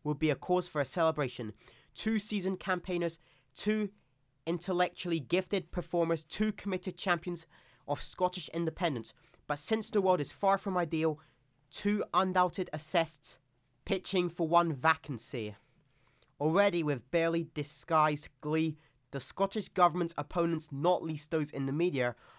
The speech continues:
are painting this as Salmondites versus Sturgeonistas. Cherry being a long-standing pal of Alex and Robertson, a vocal supporter of Nicola.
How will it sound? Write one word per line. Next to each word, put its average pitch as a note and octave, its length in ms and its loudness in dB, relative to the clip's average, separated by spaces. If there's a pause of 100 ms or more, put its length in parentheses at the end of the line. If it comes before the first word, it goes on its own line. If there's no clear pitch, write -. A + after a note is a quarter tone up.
(200)
are C3+ 180 2
painting F3+ 440 -2
this D3+ 280 -2 (540)
as C3+ 140 -6
Salmondites D#3+ 1400 2 (120)
versus D#3 460 0 (1600)
Sturgeonistas. B2 1500 0 (1080)
Cherry B3 320 4
being G#3 260 0
a - 100 -4
long-standing F3+ 680 2
pal E3+ 240 6
of - 160 -4
Alex F3+ 440 0
and D3 220 -4
Robertson, E3+ 500 0
a C#3+ 120 -4
vocal E3 380 0
supporter E3 480 -2
of B2 180 -4
Nicola. C3+ 500 -2